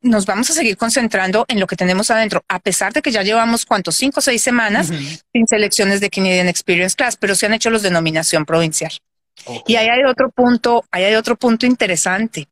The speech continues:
Speaker 1: Y es un punto que abre una discusión para un próximo capítulo, Ricardo, porque una nominación provincial es, o sea, depende en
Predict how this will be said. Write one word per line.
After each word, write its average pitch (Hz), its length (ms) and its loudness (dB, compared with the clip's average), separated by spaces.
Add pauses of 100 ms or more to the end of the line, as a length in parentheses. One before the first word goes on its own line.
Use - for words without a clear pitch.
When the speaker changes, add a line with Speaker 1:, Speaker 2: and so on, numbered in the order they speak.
(480)
Speaker 1:
Y 214 100 2
es 214 120 0
un 247 120 2
punto 269 280 2
que 226 140 0
abre 180 180 0
una 240 120 4
discusión 180 580 0
para 220 220 0
un 175 100 0
próximo 208 420 0
capítulo, 190 420 -2
Ricardo, 175 460 -2
porque 180 460 -4 (340)
una 220 160 0
nominación 202 640 2
provincial 190 680 0 (580)
es, 233 360 -2 (300)
o - 80 -4
sea, 220 100 0
depende 247 800 0
en 233 220 -4